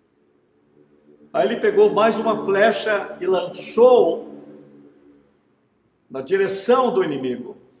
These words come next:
E o profeta declarou mais uma vez, "Flecha da vitória do Senhor." Foi pelo Espírito Santo que ele disse isso. E o rei parou e guardou o arco.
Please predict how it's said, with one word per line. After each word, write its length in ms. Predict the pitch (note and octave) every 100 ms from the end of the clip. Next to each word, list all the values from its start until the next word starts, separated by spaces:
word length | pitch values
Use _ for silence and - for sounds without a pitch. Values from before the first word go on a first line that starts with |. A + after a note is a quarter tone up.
| _ _ _ _ _ _
E 60 | D3+
o 60 | -
profeta 520 | D3+ - E3+ E3 E3
declarou 540 | E3 E3 D#3+ D#3+ G#3
mais 200 | E3 C#3+
uma 160 | C#3+ C#3
vez, 240 | C#3+ C#3+
"Flecha 680 | - - B2+ C#3 D#3+ D#3+ F#3+
da 120 | F3+
vitória 480 | F3+ G3+ G3 G3+ G#3
do 100 | G3+
Senhor." 680 | G#3 A3 A3+ A#3 G#3+ - - - _ _ _ _ _ _ _ _ _ _ _ _ _ _ _ _
Foi 120 | C#3+
pelo 220 | F3 F3+
Espírito 440 | F#3 - F#3+ F#3
Santo 320 | G3+ A#3+ B3 -
que 60 |
ele 120 | E3
disse 320 | C#3 C3+ - B2
isso. 240 | - - _ _ _ _ _ _ _ _ _ _ _ _ _ _ _ _
E 80 | G#3
o 60 |
rei 260 | G3 A#3+ A#3
parou 600 | G#3 D#3 F#3+ A3+ G3 G#3
e 360 | G#3+ G#3 - - - _ _
guardou 800 | C#3+ E3+ E3+ G#3 G#3 D#3 - -
o 100 | D3
arco. 320 | E3 C#3+ -